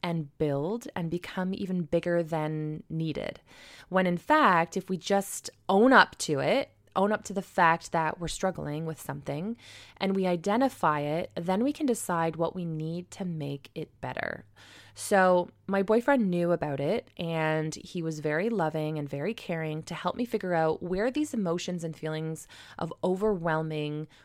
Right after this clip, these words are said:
were coming from. And we came up with a few factors. Again, like all stressors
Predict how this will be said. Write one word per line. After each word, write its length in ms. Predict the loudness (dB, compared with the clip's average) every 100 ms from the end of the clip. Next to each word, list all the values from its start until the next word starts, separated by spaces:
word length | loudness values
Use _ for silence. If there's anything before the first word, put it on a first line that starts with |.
| -10
were 400 | -2 2 2 0
coming 320 | -2 -4 -4
from. 360 | -4 -4 -4 -8 _ -20 -20 -20 _ -4
And 440 | 0 0 0 0
we 120 | -2 -6
came 500 | -8 -6 -2 -2 -2
up 220 | -4 -4
with 160 | -4 -6
a 20 |
few 320 | -10 -8 -8
factors. 800 | -4 -2 -2 -2 -8 -8 -10 -16 -20 -20 -20 -14 -6
Again, 520 | 0 2 2 0 -6
like 300 | -4 -4 0
all 160 | -2 -2
stressors 720 | -2 -2 -2 -4 -6 -6 -10